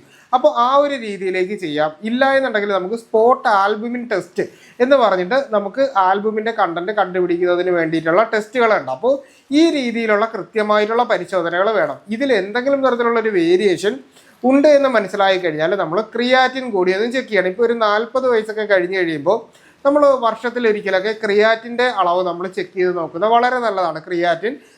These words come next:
സാധാരണ നമുക്ക് വൺ പോയിന്റ് ഫോർ വരെയാണ് നമുക്കൊരു നോർമൽ റേഞ്ച് എന്ന് പറയുന്നത്. അപ്പോൾ ഇതിന് മുകളിലേക്ക് ഒരു ടു വരെയൊക്കെ പോയി കഴിഞ്ഞാൽ നമുക്ക് എന്തെങ്കിലും തരത്തിലുള്ള,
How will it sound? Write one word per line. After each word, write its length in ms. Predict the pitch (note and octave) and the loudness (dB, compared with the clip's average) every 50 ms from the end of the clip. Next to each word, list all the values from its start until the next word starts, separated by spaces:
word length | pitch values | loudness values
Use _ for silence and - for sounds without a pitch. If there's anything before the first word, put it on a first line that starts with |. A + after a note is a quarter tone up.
| _ _ - | _ _ 0
സാധാരണ 400 | C4+ C4+ C#4 C#4 C#4+ C#4 C#4 C#4 C4 | 2 2 4 4 2 2 2 0 -2
നമുക്ക് 220 | B3 A3+ G#3+ B3 C4 A#3 | -2 -2 -2 -2 -2 0
വൺ 140 | A3 G#3+ G#3+ A3+ A3+ - - | 0 0 -2 -2 -6 -2 0
പോയിന്റ് 380 | A3+ A#3 A3+ A3+ A3 A3+ C4+ B3 - | 2 2 2 2 0 -4 -10 -6 -2
ഫോർ 320 | A#3+ A3 G#3 G#3 A3 A#3 B3 A#3 G#3+ | 0 2 4 4 4 4 2 4 4
വരെയാണ് 480 | F#3 F3+ F#3+ G#3 G#3 F#3+ F3 E3+ E3+ F#3+ G#3+ | 2 2 2 2 2 2 2 0 0 -2 -4
നമുക്കൊരു 360 | G#3 G3 G3 G#3+ G#3 G#3+ A3 A#3 A3+ G#3+ A3 A3+ | -6 -6 -4 -4 -2 0 0 -2 -4 -8 -8 -4
നോർമൽ 380 | A3+ A3+ A#3 A#3 A#3 A#3+ A#3+ B3 B3 A#3 A3 | -2 0 0 -2 -2 -2 -2 -4 -2 -2 -2
റേഞ്ച് 340 | A3+ A3 A#3+ A#3 A3+ F#3+ F#3 - D#3+ G3 | 0 0 0 0 -2 -4 -6 -6 -6 -4
എന്ന് 120 | G#3+ A3+ A3 | 0 2 2
പറയുന്നത്. 280 | G#3 G3+ F#3+ E3 D3+ D3+ | 4 4 2 0 -2 -2
അപ്പോൾ 160 | D#3 G3+ B3 C#4 C4+ - _ _ _ _ - B3 | -2 0 -2 -2 -2 -8 _ _ _ _ -6 -2
ഇതിന് 160 | A#3 C#4+ D#4 D4+ C#4+ | 0 2 2 4 2
മുകളിലേക്ക് 440 | C4+ B3 B3 B3+ B3+ B3 B3 A#3 B3+ B3 | 2 2 2 0 0 -2 -2 -2 -4 -6
ഒരു 60 | B3 - - - | -8 -8 -8 -6
ടു 120 | B3 A#3+ B3+ C4 | -4 0 2 4
വരെയൊക്കെ 300 | C4 B3 A3+ A3 G#3+ A3+ G#3+ F#3+ | 4 4 2 2 0 -2 -4 -2
പോയി 160 | F#3 F3 F3 E3+ E3+ | -2 -2 -2 -2 -2
കഴിഞ്ഞാൽ 340 | F3 E3 D#3+ D#3+ D#3 D3+ E3 G#3 A#3 - G#3+ A3 | -2 -2 0 0 0 2 2 0 0 -2 -4 -4
നമുക്ക് 280 | A3 A3+ A3 G#3 A#3+ B3+ C4+ B3+ - _ _ - A3+ | -4 -2 -2 0 0 0 0 -2 -8 _ _ -4 -4
എന്തെങ്കിലും 380 | A#3 B3 A#3+ B3 A#3 B3 B3 B3 A#3+ | -2 -2 -2 -2 0 0 0 0 0
തരത്തിലുള്ള, 420 | A#3 A3 G#3+ G#3+ G#3+ G#3 G3 G3+ | 0 0 0 -2 -2 0 2 2